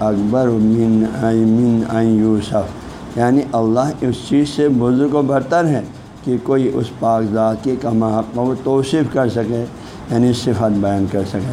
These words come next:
کیونکہ اللہ ایک، ہاں جی، کمال مطلق ہے، ہاں جی، کمال مطلق ہے، اس کا علم، علم مطلق، حیات، حیات مطلق، قدرت، قدرت مطلق، اس کی تمام صفات، ذات، ہر چیز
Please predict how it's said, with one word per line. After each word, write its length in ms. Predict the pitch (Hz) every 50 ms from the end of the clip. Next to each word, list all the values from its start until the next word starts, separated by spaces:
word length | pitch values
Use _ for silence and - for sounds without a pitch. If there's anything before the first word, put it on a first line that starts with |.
| 120 - -
کیونکہ 360 | 113 117 120 107 - 143 135 -
اللہ 320 | - 123 123 123 131 143
ایک، 260 | 143 151 139 147 147 135 139 135 - - - - - - - - - 127
ہاں 160 | 131 139 147
جی، 140 | 156 156 143 143
کمال 420 | - 139 143 151 165 175 175 175 175
مطلق 540 | 160 151 143 135 135 135 147 151 147 135
ہے، 160 | 139 120 110 110 107 - - - - - - - - - -
ہاں 120 | 120 123 135
جی، 100 | 147 143 117 -
کمال 440 | - 123 127 135 135 135 139 139 135
مطلق 640 | 127 127 120 117 113 120 123 139 151 151 - -
ہے، 140 | 196 127 117
اس 200 | 117 120 113 - -
کا 80 | 123 - - -
علم، 320 | 139 147 151 147 139 127 117 113
علم 320 | 131 139 139 135 131 127
مطلق، 500 | 123 120 117 113 113 113 113 110 87 101
حیات، 440 | 107 113 120 123 123 120 101 104 104
حیات 360 | 107 110 117 120 120 120 127
مطلق، 520 | 127 117 113 110 110 110 110 110 110 110 113
قدرت، 460 | 120 113 107 113 113 117 110 - -
قدرت 400 | 120 117 113 113 120 127 120 -
مطلق، 400 | 123 117 117 113 113 113 113 107 - - - - - - - - -
اس 160 | - 131 113 -
کی 100 | 147 117 95
تمام 400 | - 123 127 135 147 151 156 151
صفات، 540 | 147 143 135 123 110 110 117 120 123 127 120 113 104 98
ذات، 260 | 110 117 120 120 117 110 101 98
ہر 120 | 113 127 131 123 123
چیز 160 | - 127 120